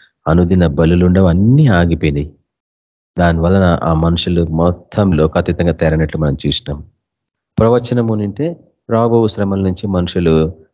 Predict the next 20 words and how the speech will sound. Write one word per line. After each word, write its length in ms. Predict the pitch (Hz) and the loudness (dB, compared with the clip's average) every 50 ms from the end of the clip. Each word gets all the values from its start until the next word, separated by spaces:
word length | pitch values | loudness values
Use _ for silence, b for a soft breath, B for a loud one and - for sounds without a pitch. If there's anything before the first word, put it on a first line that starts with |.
| _ - | _ -10
జాగ్రత్త 380 | - 92 87 90 104 107 107 117 | -4 -2 0 0 0 0 0 -2
పడేటోళ్ళు 540 | 113 - 90 82 82 76 - 82 73 69 71 | -2 -2 0 0 0 0 0 -2 -2 -2 -2
అన్నట్టు 340 | 71 69 69 65 - - - _ - | -4 -6 -6 -8 -10 -12 -20 _ -8
ఆ 100 | - 85 | -4 0
రోజులలో. 400 | 87 82 82 78 76 71 71 71 76 90 95 - _ _ _ _ _ _ _ _ _ _ - | 0 0 0 0 -2 -4 -6 -8 -12 -14 -18 -20 _ _ _ _ _ _ _ _ _ _ -2
వాళ్ళకి 180 | 110 110 110 113 | -2 0 0 2
అవి 140 | 113 113 113 | 2 2 2
లేవు. 500 | 107 117 143 160 127 92 - - - - _ _ _ _ _ _ _ - 113 | 2 2 2 0 0 -2 -6 -12 -20 -20 _ _ _ _ _ _ _ -4 -2
వాళ్ళ 120 | 110 113 110 110 110 110 - - - - - | 0 0 2 2 0 0 -2 -4 -6 -6 -4
ఆత్మీయ 460 | 107 123 127 123 139 147 143 139 120 | -2 -2 -2 -2 0 0 2 2 0
జీవితాలు 440 | 95 107 107 107 104 104 98 101 107 | 2 2 0 2 2 0 -2 -2 0
నాలుగు 320 | 104 101 98 104 110 110 | 0 0 0 2 2 0
వందల 200 | 110 107 110 104 | 0 0 -2 -2
సంవత్సరాలు 580 | 101 - 107 107 113 107 - - 90 85 101 104 | -4 -4 -4 -4 -4 -4 -4 -4 -4 -4 -4 -6
క్షీణించిపోయినాయి. 840 | - - - 110 123 143 143 135 - - - 82 78 76 73 76 - _ _ _ _ _ _ _ _ _ _ _ _ _ _ _ _ - | -8 -8 -6 -4 -2 -2 -2 -2 -4 -6 -4 -4 -4 -4 -4 -8 -10 _ _ _ _ _ _ _ _ _ _ _ _ _ _ _ _ -4
కాబట్టి 600 | 139 143 147 147 147 - - 85 82 87 - - - _ _ _ _ _ _ _ _ _ | -2 0 0 -2 -2 -2 -6 -4 -4 -6 -8 -10 -16 _ _ _ _ _ _ _ _ _
క్షీణించిన 580 | - - - 139 151 180 220 196 - 196 180 147 | -14 -8 -2 0 0 0 0 -2 -2 -2 -2 -2
జీవితాలలో 800 | 95 85 95 95 98 104 95 - 101 95 90 87 82 82 85 85 | -2 0 0 0 0 0 0 -2 -2 -2 0 0 0 0 0 -2
జీవం 460 | 80 73 80 85 90 95 92 92 87 | -2 -2 -2 0 0 2 0 0 0
రావాలంటే 920 | 82 80 80 78 80 80 80 78 76 73 73 71 - 76 76 76 73 73 82 | 0 -2 -2 -2 -2 -2 -2 -2 -4 -6 -8 -8 -6 -4 -4 -4 -4 -6 -10